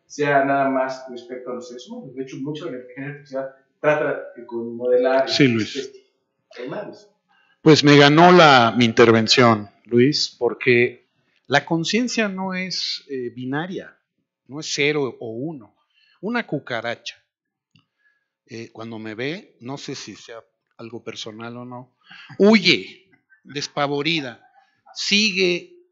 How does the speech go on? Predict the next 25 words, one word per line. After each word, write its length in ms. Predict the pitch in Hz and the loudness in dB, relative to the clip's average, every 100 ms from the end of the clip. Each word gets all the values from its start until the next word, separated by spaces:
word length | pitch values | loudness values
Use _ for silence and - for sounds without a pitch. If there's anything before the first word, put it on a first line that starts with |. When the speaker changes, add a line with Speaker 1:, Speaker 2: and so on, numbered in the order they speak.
| _ | _
Speaker 2:
eh, 300 | 131 120 - 113 120 _ | -18 -18 -20 -20 -20 _
por 140 | 120 | -14
su 180 | - 127 | -14 -12
propio 640 | - 170 170 160 139 123 117 | -8 -8 -6 -8 -6 -10 -12
beneficio, 920 | 120 117 120 156 156 - 143 127 _ _ _ _ _ | -14 -14 -20 -18 -18 -14 -14 -14 _ _ _ _ _
busca 640 | 151 156 - 135 120 110 | -14 -14 -10 -10 -10 -18
comida, 680 | - 131 170 160 139 131 _ _ | -18 -12 -10 -10 -12 -14 _ _
se 120 | - | -20
reproduce, 1000 | 117 120 120 120 170 175 - 135 113 _ _ _ _ _ | -16 -14 -12 -6 -6 -6 -8 -10 -12 _ _ _ _ _
etcétera. 540 | 113 - 127 _ _ _ _ _ _ | -18 -16 -16 _ _ _ _ _ _
Es 100 | - | -12
una 140 | 226 | -10
cucaracha. 580 | 170 143 165 214 - - _ _ _ _ _ _ _ | -10 -8 -10 -10 -16 -20 _ _ _ _ _ _ _
Eh, 440 | 151 135 135 - _ _ _ | -14 -12 -12 -16 _ _ _
la 180 | 135 139 | -10 -6
conciencia, 800 | 151 151 202 247 - 196 160 _ _ _ | -8 -8 -8 -8 -8 -10 -10 _ _ _
yo 180 | 131 185 | -14 -10
creo 180 | 214 | -10
que 100 | 208 | -10
es 80 | 165 | -12
un 140 | 202 202 | -14 -12
continuo 600 | 160 139 170 190 185 107 _ _ _ _ _ _ _ _ _ | -12 -12 -16 -18 -20 -20 _ _ _ _ _ _ _ _ _
y 160 | 131 - | -20 -12
que 720 | 139 131 131 - _ _ _ _ | -6 -4 -4 -10 _ _ _ _
sí, 680 | _ - 196 233 294 _ | _ -6 -4 -4 -10 _